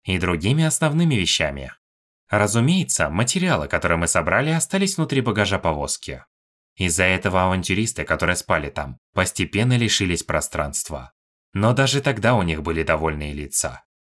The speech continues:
Как же они могут быть счастливы, когда им приходится сгибаться, чтобы поспать? Теперь у меня был каждый вид, запакованный по отдельности в коробку.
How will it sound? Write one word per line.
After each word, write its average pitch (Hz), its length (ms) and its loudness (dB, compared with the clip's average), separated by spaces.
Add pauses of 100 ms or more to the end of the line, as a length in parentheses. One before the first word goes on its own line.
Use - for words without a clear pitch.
(240)
Как 170 220 2
же 147 120 0
они 160 180 4
могут 156 300 2
быть 156 140 0
счастливы, 98 580 0
когда 95 280 0
им 98 80 0
приходится 104 500 0
сгибаться, 98 520 0
чтобы 170 300 -2
поспать? - 640 -4 (460)
Теперь 147 420 0
у 95 40 0
меня 82 180 0
был 85 180 -2
каждый 90 400 0
вид, 110 240 -2
запакованный 165 720 0
по 156 160 2
отдельности 131 480 0
в - 80 -4
коробку. - 640 -2